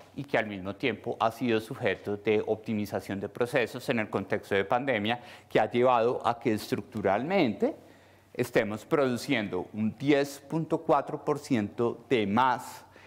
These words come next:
que en agosto de dos mil diecinueve, con un dos punto cinco por ciento de personas de menos empleadas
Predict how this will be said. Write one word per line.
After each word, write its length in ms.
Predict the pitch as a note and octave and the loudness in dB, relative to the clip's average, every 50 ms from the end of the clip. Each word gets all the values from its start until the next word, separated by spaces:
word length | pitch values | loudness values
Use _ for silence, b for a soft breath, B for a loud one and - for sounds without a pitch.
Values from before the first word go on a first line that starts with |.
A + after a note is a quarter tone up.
| B B B | B B B
que 120 | - C3+ | 0 0
en 100 | A2 G2+ | 0 0
agosto 480 | G2 G2+ - A#2 A2 G#2 G2+ - - B2+ | 0 -2 0 2 2 2 2 2 2 4
de 60 | A#2+ | 4
dos 300 | A#2+ A#2 A2+ A2 G#2 G2+ | 4 4 4 2 0 -2
mil 280 | F#2+ F#2+ G2+ G#2 G2+ - | -4 -4 -4 -4 -2 -2
diecinueve, 640 | - A#2 - - E3+ F3+ F3+ C#3 A2 A2 A2+ - - B B B B B B B _ | -2 -4 -4 -4 -4 -2 0 2 2 2 0 -2 -6 B B B B B B B _
con 240 | - - C3 A2 A2 | 0 0 2 2 0
un 300 | G#2 G2+ G2 F#2+ F#2 F#2+ - - _ - | -2 -6 -6 -8 -8 -10 -14 -18 _ 0
dos 400 | - C3 B2 A#2+ A#2+ - - - - - _ _ | 2 2 2 2 0 -4 -10 -18 -20 -20 _ _
punto 400 | - C3+ C3 A#2 A2+ - A#2 A2+ | -2 0 0 0 0 -2 -2 -2
cinco 540 | A2 - - C#3+ B2 A2 - - A#2 A2 - | -2 -2 -2 -2 -2 -2 -2 -2 -4 -2 0
por 160 | - B2 A2+ | 0 -2 -2
ciento 580 | - - B2 A2 F#2 F#2 - - A2+ G#2+ - - - | -2 -2 -2 -2 -2 -2 -4 -6 -6 -6 -6 -4 0
de 100 | A#2+ A2+ | 0 0
personas 800 | A#2 - G#2 G2+ G2+ - - G2+ F#2 F#2 F#2 F#2 F#2+ - - - | 2 0 -4 -4 -4 -2 -2 0 0 0 -2 -4 -4 -8 -6 0
de 140 | - A#2 A2+ | 2 2 2
menos 500 | A#2 B2 A#2 G#2 G2 G2+ A2 - - - - | 2 2 0 0 -2 -4 -6 -8 -10 -8 -2
empleadas 720 | - A2 G#2+ - - A2 G2 F2+ F2+ F2 F2 F2+ - - | -2 -2 0 0 2 2 4 4 4 2 0 -2 -4 -6